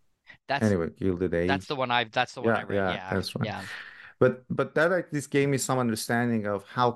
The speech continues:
Speaker 2: complex and difficult it was to produce a
Speaker 1: Mm.
Speaker 2: manuscript. And I'm really interested in knowing about this. For example,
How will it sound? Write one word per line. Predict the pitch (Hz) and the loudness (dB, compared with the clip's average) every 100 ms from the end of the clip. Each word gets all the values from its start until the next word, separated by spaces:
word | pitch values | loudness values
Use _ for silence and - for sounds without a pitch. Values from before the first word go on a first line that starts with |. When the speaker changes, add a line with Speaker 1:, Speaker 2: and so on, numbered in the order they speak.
| - | -2
Speaker 2:
complex | - 123 120 117 101 - | 2 2 2 -2 -2 -2
and | 92 | 0
difficult | 117 113 123 110 | 2 2 0 0
it | 95 | 0
was | 104 107 | 0 -2
to | 98 | -4
produce | - 95 104 98 | -2 0 0 0
a | |
Speaker 1:
Mm. | |
Speaker 2:
manuscript. | 92 110 117 - - 92 - - - - - | 0 2 2 0 -4 -4 -4 -12 -16 -12 -2
And | 123 | 0
I'm | 120 | 0
really | 120 147 143 | 0 0 0
interested | 147 - 127 - 110 | -2 -2 -2 0 0
in | 107 104 | 0 0
knowing | 110 113 110 101 - - | 0 2 0 -2 -10 -8
about | 101 110 104 | -2 0 2
this. | 117 104 | 0 0
For | 120 | 0
example, | 110 113 110 113 107 | 0 0 0 0 -2